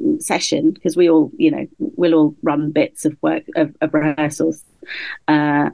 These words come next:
un-, unless we can get, you know, somebody amazing to come and, uh, work with us. Um, so, yeah, just do, just a, a, about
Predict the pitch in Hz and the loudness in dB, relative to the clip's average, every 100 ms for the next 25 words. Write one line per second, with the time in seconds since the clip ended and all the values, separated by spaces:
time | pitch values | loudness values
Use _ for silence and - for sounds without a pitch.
0 | - 160 156 165 151 156 - 143 143 143 | 4 6 6 6 4 4 -2 -2 0 0
1 | - - - 139 - _ _ - 151 156 | -2 -6 -4 -4 -4 _ _ -6 -4 0
2 | 143 147 139 131 135 - 143 139 151 143 | 2 2 2 0 -2 -4 -4 0 2 0
3 | 151 151 _ - 151 147 151 - 160 - | 0 -4 _ -4 -2 0 -2 -4 -6 -10
4 | - - - - - 180 175 175 175 - | -12 -12 -14 -6 0 2 2 0 -2 -6
5 | _ _ _ - - - - - - 226 | _ _ _ -8 -6 -4 -6 -4 0 2
6 | 214 220 - _ _ - 247 320 160 254 | 4 2 2 _ _ -2 0 2 0 -2
7 | 240 247 - 277 - 220 - - - - | -2 -2 2 0 2 0 0 -6 -6 -8
8 | 202 208 208 - | -2 0 0 -4